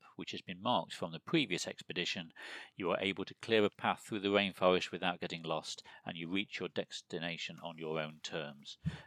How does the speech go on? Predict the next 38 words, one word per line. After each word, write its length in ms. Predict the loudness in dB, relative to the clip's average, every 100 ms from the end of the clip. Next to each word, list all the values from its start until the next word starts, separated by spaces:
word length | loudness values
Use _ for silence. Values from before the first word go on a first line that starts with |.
| -14
And 80 | -12
in 100 | -10
your 140 | -10 -8
campaign 420 | -6 -6 -6 -4
log, 220 | -2 -2 -4 -14
record 460 | -14 -12 -6 -6 -6
that 120 | -8 -4
we 100 | -4
have 100 | -2
mapped 340 | -4 -4 -4
out 200 | -6 -6 -8
a 60 |
way 200 | -6 -6
forward. 560 | -6 -4 -2 -2 -6 -10 -16 -16 -16 -6 0
Now, 60 |
that's 100 | 0
quite 240 | 6 6 8
nice 240 | 6 6
the 120 | 4
way 120 | 4 4
they've 140 | 4
worded 380 | 6 8 6 2
that, 200 | 2 2
because 300 | -2 -6 -6
potentially 800 | -4 2 4 4 2 2 2 0 -10 -6
it 140 | -6 2
could 120 | 4
have 80 | 4
been 100 | 2
someone 300 | 2 6 8
else 260 | 8 6
on 100 | 0
that 180 | 0 -4
previous 420 | 0 0 0 0
expedition, 600 | 0 -2 -2 0 0 -2 -2
couldn't 240 | -2 -2
it? 220 | -6 -6 -12 -14 -4 0
Uh, 340 | 2 2